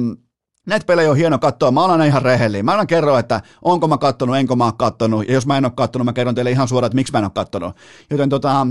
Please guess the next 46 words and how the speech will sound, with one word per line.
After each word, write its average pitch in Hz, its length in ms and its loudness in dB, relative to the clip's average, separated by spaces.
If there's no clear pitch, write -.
tätä 214 140 -2
on 156 60 2
hieno 156 220 2
katsoa, 131 340 0
että 117 120 -2
se 117 60 -2
on 127 60 0
ihan 127 140 0
oikeasti 127 380 -2
merkityksellistä 117 680 -4
jääkiekkoa. 110 560 -2
Joten 101 260 -6
tota, 107 340 -2
se - 140 -6
povaa 156 280 2
kaiken 147 320 0
kaikkiaan, 117 800 -2
kaiken 151 360 -2
koronapaska. 127 760 -2
Miettikää, 147 360 -8
mä 120 80 -4
joudun 143 220 -2
sanomaan 120 360 -2
koronapaska, 120 540 -4
kun 117 100 -4
mulla 113 120 -4
on 120 60 -2
itellä 139 280 -2
just 127 340 -2
nyt 120 180 0
sitten 117 240 -6
takapellosta 117 640 -2
korona. 117 440 0
Niin 131 120 0
tota, 123 280 -2
kaiken 202 360 0
sen 143 260 0
jälkeen, 110 720 -2
niin 113 300 -2
fanit 156 320 0
pääsee 120 280 0
katsomaan 117 500 -2
hallille 127 340 0
sankoin 143 460 0
joukoin 120 480 0
laadukasta, 117 720 0